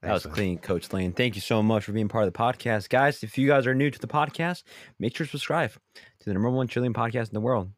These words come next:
Speaker 1: But yeah, go make sure to get his book. It's completely free.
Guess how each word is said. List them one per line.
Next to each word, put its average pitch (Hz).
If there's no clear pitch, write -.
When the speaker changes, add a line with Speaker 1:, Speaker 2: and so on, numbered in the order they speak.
Speaker 1:
But 98
yeah, 113
go 123
make 143
sure 143
to 135
get 123
his 117
book. -
It's 139
completely 143
free. 135